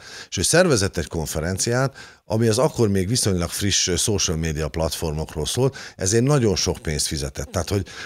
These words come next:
a mi érdekünkben valaki, hogy nekünk több pénzt keressen, sok pénzt költött ránk. És nekünk ezen a meetingen sikerült fütyirajzolgatással odáig jutni, hogy ki-, hogy a saját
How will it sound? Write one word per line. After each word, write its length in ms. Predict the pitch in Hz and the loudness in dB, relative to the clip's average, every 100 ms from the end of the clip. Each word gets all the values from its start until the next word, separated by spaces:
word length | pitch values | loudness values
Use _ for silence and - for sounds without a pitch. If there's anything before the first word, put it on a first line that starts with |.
| - | -4
a 100 | 101 | 2
mi 160 | 123 | 4
érdekünkben 760 | 175 120 123 117 - 107 104 95 90 | 6 6 6 4 2 2 4 4 6
valaki, 520 | 127 127 - 139 131 - - | 6 6 4 2 2 -8 -2
hogy 160 | 107 | 2
nekünk 500 | 110 143 151 123 104 | 4 4 4 2 0
több 240 | - 135 - | 4 4 4
pénzt 260 | 107 90 | 0 2
keressen, 480 | - 107 113 - 123 | 2 2 2 2 2
sok 320 | 107 160 160 | 4 4 2
pénzt 300 | - 107 92 | 4 2 2
költött 460 | - 98 90 90 85 | 2 2 4 0 0
ránk. 260 | 82 78 - - - | 2 2 -2 -10 -4
És 160 | 104 | 0
nekünk 420 | 123 120 - 117 - | 2 2 2 0 4
ezen 560 | 147 156 127 113 117 - - | 6 8 6 6 2 -4 -10
a 120 | 107 | 0
meetingen 760 | 104 107 98 104 98 90 104 107 - - | 2 2 2 2 4 2 2 0 -6 -6
sikerült 600 | - 123 117 92 107 98 | 0 4 4 4 2 0
fütyirajzolgatással 1400 | - 131 123 98 76 71 87 82 87 104 87 - 120 127 | 2 4 6 4 2 0 0 0 2 2 4 4 4 6
odáig 380 | 151 170 139 101 | 6 6 6 4
jutni, 240 | 120 131 | 2 4
hogy 140 | 139 - | 2 2
ki-, 120 | - | -4
hogy 240 | - 120 123 | 0 4 4
a 60 | |
saját 540 | - 170 160 113 113 | 4 4 6 4 2